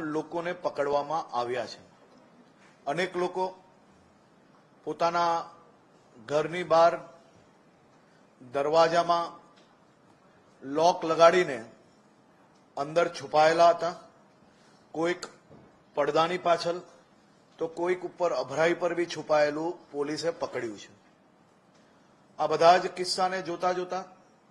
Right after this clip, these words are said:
સાથે સુરત પોલીસને ખાસ સૂચન કરવામાં આવ્યું છે અને પોલીસ દ્વારા બી આ બાબતની ખૂબ જ ગંભીરતાપૂર્વક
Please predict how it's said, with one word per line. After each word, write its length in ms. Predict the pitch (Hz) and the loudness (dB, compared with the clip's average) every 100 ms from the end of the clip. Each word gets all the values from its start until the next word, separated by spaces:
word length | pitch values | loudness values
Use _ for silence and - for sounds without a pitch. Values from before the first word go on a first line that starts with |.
| _ _ _ _ - - | _ _ _ _ -20 -12
સાથે 520 | - 156 156 185 151 107 - - _ _ _ _ - | 0 2 2 0 -2 -4 -14 -20 _ _ _ _ -14
સુરત 320 | 175 180 202 | -4 -4 -2
પોલીસને 680 | 214 - 170 180 180 175 190 196 - _ _ _ _ _ _ _ _ | -6 -6 -4 -4 -4 -8 -10 -12 -14 _ _ _ _ _ _ _ _
ખાસ 340 | - 156 175 180 - - - - _ _ _ _ | 0 4 4 2 -4 -6 -14 -20 _ _ _ _
સૂચન 440 | - 151 151 180 | -14 -10 -4 -4
કરવામાં 380 | 180 180 180 180 | -2 -2 -2 0
આવ્યું 200 | 175 180 | 0 0
છે 80 | 175 | -4
અને 120 | 185 | -8
પોલીસ 460 | 196 160 165 190 139 | -10 -8 -4 -4 -2
દ્વારા 300 | 165 165 180 | 0 2 2
બી 220 | 185 190 196 | 0 -4 -4
આ 220 | 143 165 | 0 2
બાબતની 580 | 156 156 170 - 180 185 | 2 2 -2 -4 -10 -10
ખૂબ 320 | - 156 175 | -12 -10 -10
જ 60 | 147 | -10
ગંભીરતાપૂર્વક 920 | 147 143 165 165 180 180 160 151 175 | -14 -8 -8 -4 -4 -4 -10 -8 -8